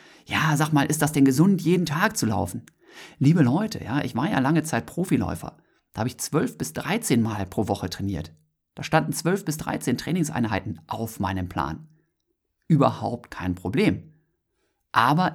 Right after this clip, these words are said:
ich hab mich natürlich ganz, ganz lange dahin gearbeitet. Am Anfang, als ich mit dem Laufen begonnen hab, hab ich auch nur zweimal pro Woche trainiert. Dann waren's irgendwann dreimal, viermal, fünfmal und so weiter. Das heißt, natürlich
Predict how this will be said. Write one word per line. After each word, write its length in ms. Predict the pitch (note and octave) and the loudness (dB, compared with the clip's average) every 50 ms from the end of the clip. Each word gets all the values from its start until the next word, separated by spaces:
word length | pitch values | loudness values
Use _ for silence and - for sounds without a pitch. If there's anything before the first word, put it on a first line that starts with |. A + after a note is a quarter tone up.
| - - | -2 0
ich 240 | E3 G#3 A3+ - | 0 0 0 0
hab 120 | A3+ G#3 - | -2 -2 -2
mich 120 | F#3+ D#3 | 0 2
natürlich 420 | - D3 C#3 D#3 C#3 C3+ C3+ - - | 2 2 4 2 2 0 0 -4 -4
ganz, 300 | B2+ A2 C3+ - - - | -2 0 0 0 2 2
ganz 280 | C3+ A#2+ C3 C3 - | 2 2 2 2 2
lange 460 | B2 A#2+ C#3+ F#3+ E3+ C3+ D#3 D#3 - - - - - - - | 2 2 4 6 6 4 4 2 -2 -6 -14 -20 -20 -8 0
dahin 420 | - C3+ - A#2+ - F#3+ A#3 D4 | 2 2 2 4 6 6 6 8
gearbeitet. 640 | C4+ D3 G#2+ - - E2+ E2 E2 E2+ E2+ E2+ - - _ _ _ _ _ _ _ _ _ | 6 4 2 2 -2 -4 -4 -4 -6 -8 -10 -14 -18 _ _ _ _ _ _ _ _ _
Am 140 | - G#2+ G2 | -6 -4 0
Anfang, 400 | - C3+ F#3+ F#3 F3+ G3 F#3+ - | 2 2 2 2 2 0 -2 -2
als 140 | - A#2 - | -2 -4 -2
ich 80 | A#2 | -2
mit 100 | - A2+ | -2 0
dem 100 | A2+ G#2+ | 2 2
Laufen 220 | G#2 G2+ A#2+ B2+ A2+ | 2 2 2 2 2
begonnen 300 | A2 F2 D#2+ F#2+ B2+ C#3+ | 0 0 2 2 4 4
hab, 200 | D#3+ D#3 - - - - _ _ _ - - - | 2 2 -2 -10 -20 -20 _ _ _ -20 -16 -10
hab 140 | - F#2 | -6 -6
ich 140 | A2 - - | -4 -2 0
auch 80 | - - | 2 2
nur 140 | G3+ E3+ - | 4 2 2
zweimal 300 | - - G#2 G#2+ G2+ F2 | 2 2 2 2 0 -2
pro 140 | - - | -4 -6
Woche 160 | D2 E2 - - | -8 -8 -8 -8
trainiert. 360 | - - A2+ G#2 E2 - - _ _ _ _ _ _ - | -8 -8 -8 -8 -8 -10 -14 _ _ _ _ _ _ -8
Dann 140 | - D#2+ | -6 -6
waren's 160 | D#2+ E2+ F2+ - | -4 -4 -6 -6
irgendwann 200 | G2+ F#2+ F#2 G#2 | -4 -4 -4 -2
dreimal, 380 | - F#3 F#3 E3+ E3 E3 D#3+ | -2 0 0 2 0 0 -2
viermal, 300 | D#3+ - D#3 C#3+ C3+ C#3+ | -2 -2 -2 0 0 0
fünfmal 460 | D3 - C#3+ C#3 - C3+ C3+ D3 D#3 - | 0 0 -2 0 0 -2 -2 -4 -6 -6
und 140 | - B2 - | -8 -6 -6
so 100 | - - | -4 -4
weiter. 300 | - D3 D3+ - - - - _ _ _ _ - - - - - - - - - _ | -4 -6 -6 -8 -12 -16 -20 _ _ _ _ -20 -20 -20 -20 -20 -20 -20 -20 -12 _
Das 280 | - G#2 A2+ - - - | -6 -6 -6 -6 -4 -2
heißt, 380 | - G#3+ G#3 B3 B3+ - - | -2 -2 0 -2 -4 -4 -2
natürlich 600 | - A2 G2+ - - - F#3 G3+ A3 - - - | -2 -2 -2 0 0 0 0 0 0 -2 -6 -10